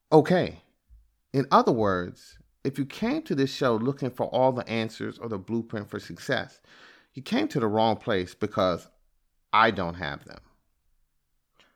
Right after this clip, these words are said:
However, what I can do, and something that every person that listens to this podcast can do,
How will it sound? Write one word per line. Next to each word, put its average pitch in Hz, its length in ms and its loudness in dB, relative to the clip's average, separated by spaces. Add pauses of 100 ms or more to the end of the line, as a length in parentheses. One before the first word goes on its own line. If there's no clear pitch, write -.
(180)
However, 156 760 4 (640)
what 117 120 0
I 107 80 0
can 294 420 2
do, 90 320 -4 (300)
and 117 120 -2
something 143 340 0
that 110 180 0
every 139 260 2
person 135 420 0
that 113 60 0
listens 117 380 -2
to 120 80 -2
this 107 140 -2
podcast 156 720 2
can 101 140 -4
do, 95 320 -6